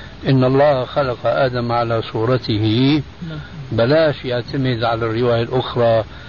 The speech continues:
Speaker 1: التي تثير الإشكالات العديدة والكثيرة،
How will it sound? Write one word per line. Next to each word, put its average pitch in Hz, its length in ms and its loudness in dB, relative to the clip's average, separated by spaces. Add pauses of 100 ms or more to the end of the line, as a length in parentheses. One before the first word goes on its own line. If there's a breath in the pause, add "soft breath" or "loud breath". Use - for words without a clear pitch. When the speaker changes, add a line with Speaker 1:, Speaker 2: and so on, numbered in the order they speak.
(320 loud breath)
Speaker 1:
التي 127 440 2
تثير 123 520 -2
الإشكالات 117 720 0
العديدة 110 540 -2
والكثيرة، 113 760 0